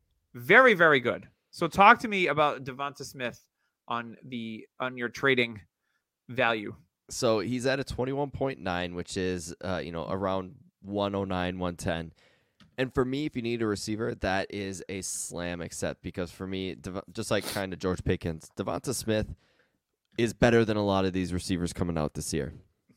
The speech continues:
Speaker 2: If you need receiver help, he's a great player to go after. And the best part is, is, you know, you see Jalen Hurts having some iffy games and A J Brown getting more of the, the bigger plays.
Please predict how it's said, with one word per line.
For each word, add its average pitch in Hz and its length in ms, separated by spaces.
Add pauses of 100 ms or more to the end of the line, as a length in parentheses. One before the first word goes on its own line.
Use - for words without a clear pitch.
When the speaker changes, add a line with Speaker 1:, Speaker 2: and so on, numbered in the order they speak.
(760)
Speaker 2:
If 110 140
you 131 40
need 151 220
receiver 113 360
help, 95 260
he's 92 260
a 90 60
great 107 340
player 107 140
to 101 60
go 92 140
after. 92 400 (420)
And 143 200
the 135 60
best 139 200
part 143 200
is, 147 320
is, 113 340
you 104 100
know, 101 240
you 95 300
see 110 540 (120)
Jalen 98 340
Hurts 92 200
having 87 300
some 90 240 (500)
iffy 113 320
games 95 480 (460)
and 98 320
A 117 100
J 131 160
Brown 113 300
getting 90 240
more 90 520
of 87 380
the, 85 460
the 101 80
bigger 101 400
plays. 110 420